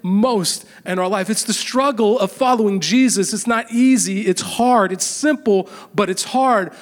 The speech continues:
But that is part of following Him. And it's not because He wants to destroy your life, it's because He wants the best for it.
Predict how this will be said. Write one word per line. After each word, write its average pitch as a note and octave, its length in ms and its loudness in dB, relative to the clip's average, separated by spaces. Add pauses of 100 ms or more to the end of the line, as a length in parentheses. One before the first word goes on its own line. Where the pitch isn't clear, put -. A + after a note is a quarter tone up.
(120)
But E3+ 160 -6
that C4 240 -2
is A#3+ 120 -6
part C#4+ 420 -2
of A3 100 -6
following D4 480 -4
Him. D#3+ 280 -8 (1400)
And B3+ 100 -2
it's - 140 -4
not C4+ 280 -2
because C4 300 -4
He B3 60 0
wants B3 220 -4
to G3+ 60 -10
destroy A#3+ 420 -2
your B3+ 160 -2
life, B3+ 280 -4
it's A3+ 100 -8
because A#3+ 300 -4
He C4+ 60 -2
wants C#4 260 -4
the G#3+ 120 -4
best C#4 520 -4
for G3+ 320 -8
it. D3+ 200 -12